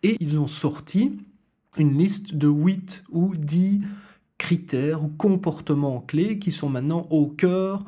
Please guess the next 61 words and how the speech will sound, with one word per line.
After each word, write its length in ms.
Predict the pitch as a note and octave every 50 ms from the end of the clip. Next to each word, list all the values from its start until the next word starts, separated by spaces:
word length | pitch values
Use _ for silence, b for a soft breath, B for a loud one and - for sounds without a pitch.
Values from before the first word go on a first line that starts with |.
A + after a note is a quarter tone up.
| -
de 120 | D3+ C#3+ C#3+
la 120 | B2 B2
formation 560 | B2 - - C3 C#3 C#3+ C3+ A#2+ - - E3
managériale 640 | D#3+ D3 C#3 C#3 C#3 C3+ C#3 C3+ B2 C3+ D3 D3+ D3+
de, 80 | D3 C#3
de 180 | - E3+ D3
Google. 420 | D3 D3+ E3 D3+ D3 C#3+ B2 - - B B B B B B B B B
Alors, 200 | D3+ E3+ F3+ F3
ce 80 | - -
qui 200 | - - G#3+ A#3
est 140 | A#3 - -
amusant, 460 | F#3 F#3 F#3 F3+ E3+ D3+ D#3 F#3+ G#3
c'est 140 | G#3 G3+ G3
que 140 | - - E3+
quand 440 | E3 - - E3+ D#3+ D#3+ D#3 - -
on 200 | E3+ D#3 D3+ D3+
lit 280 | D#3+ F3+ G#3 A3 G#3+
cette 300 | G3+ - - D3 D3 -
liste, 300 | F3+ G#3 G#3 G3+ G3+ B B B B B B -
vous 80 | D#3+
n'allez, 340 | F3 F#3 F#3 F#3 F3+ F3 F3+ -
si 140 | - - F#3+
vous 100 | F#3+ F#3
la 120 | D#3 D3
lisez, 560 | C#3 C#3+ C#3 C3 C3 D#3 E3+ F3+ F#3 F3 F3 -
vous 100 | E3 D3+
n'allez 220 | D3+ D3+ C#3+ D3 C#3
pas 180 | D3+ - E3+
être 120 | D#3 D3+ D3
surpris 760 | - - - - F#3 E3+ - - - - - - G#3+ G#3 G3+
par, 300 | - D3 C3 - - -
euh, 320 | C3+ C3 A#2 - - -
ce 160 | - - -
qui, 280 | C#3+ D3 - - D#3+ D3
ce 140 | - - C#3+
qui 160 | D3 - D3
est 60 | C#3+
dit. 180 | D#3+ F#3+ F3+ F3 B B B B B B
Je 80 | - -
vais 40 | -
pas 80 | B2+
dire 80 | C3 C#3
que 60 | C3+
ce 100 | - D3+
sont 180 | C3 - D3 D3
des 120 | D3 C#3
choses 220 | - - D#3+ D#3 D3+
qui 120 | - D#3
sont 160 | - - D3+
évidentes, 320 | C#3+ D#3 F3 A#3+ C4 B3 G#3+
mais 60 | F3
c'est 160 | - - D#3
des 80 | C3+ C3
choses 240 | C3 - F#3+ F#3 F#3
qui 120 | - E3
sont 220 | D3 - - C#3 B2
connues, 480 | - - C#3 C#3 D3+ E3+ F3+ F#3 F#3
c'est 180 | F3+ - - C#3+
du 100 | C#3+ D3+
bon 200 | D3 D3 C3+ B2+
sens. 340 | - - - - - -